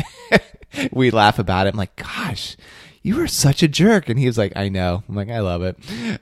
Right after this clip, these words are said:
Um, <laughs> but anyway, so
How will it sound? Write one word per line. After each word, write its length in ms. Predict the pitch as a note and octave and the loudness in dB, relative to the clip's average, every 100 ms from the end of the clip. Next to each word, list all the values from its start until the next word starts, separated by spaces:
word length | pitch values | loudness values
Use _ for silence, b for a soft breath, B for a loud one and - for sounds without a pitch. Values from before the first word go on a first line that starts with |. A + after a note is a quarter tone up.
| - | -2
Um, 480 | B2 A#2+ A2+ G#2+ G#2 - | 2 4 2 0 -6 0
<laughs> 1200 | F#3+ - - - G3+ - - - - - A#3+ - | 0 0 -6 -4 -2 0 2 0 -2 -16 -16 -2
but 140 | D3 | 0
anyway, 440 | D#3+ G#3 D#3 A#2+ A#2 | 2 2 2 2 0
so 400 | - C3 B2 | 0 2 0